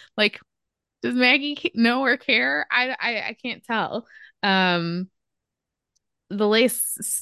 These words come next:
seems to speak the language of dreams and dreamers too, um,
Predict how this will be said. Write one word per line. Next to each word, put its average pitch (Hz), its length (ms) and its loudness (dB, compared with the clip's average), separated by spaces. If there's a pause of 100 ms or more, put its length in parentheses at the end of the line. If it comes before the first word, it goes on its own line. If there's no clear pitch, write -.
seems 214 260 2
to 214 60 0
speak 208 280 -2
the 196 80 -2
language 202 340 0
of 202 100 -2
dreams 196 680 -2
and 196 240 -2
dreamers 190 800 -2
too, 190 680 0
um, 156 540 -4